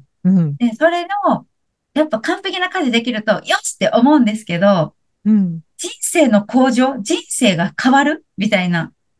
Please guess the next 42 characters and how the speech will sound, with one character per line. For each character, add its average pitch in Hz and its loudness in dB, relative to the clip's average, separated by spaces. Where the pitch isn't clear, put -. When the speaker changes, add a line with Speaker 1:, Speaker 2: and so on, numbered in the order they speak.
Speaker 2:
に 240 6
な 269 6
る 277 0
と、 262 0
Speaker 1:
で 160 -8
す - -16
ね。 247 -4
う 185 2
ん。 170 2
Speaker 2:
家 175 -6
事 330 -4
の 233 0
プ 294 -2
ロ 294 4
に 220 2
な 226 2
る 208 -2
と 185 -4
い 180 0
う 202 2
道 254 0
を 240 -2
決 - -4
め 294 4
て 359 -6
た - -2
ら 285 0
そ 247 -4
れ 202 0
で 180 -4
Speaker 1:
う 190 4
ん。 220 8
Speaker 2:
オ 202 6
ッ - -
ケ 175 -2
ー - 0
な 160 0
ん 160 -2
で 156 -4
す - -14
け 180 -6
ど 247 2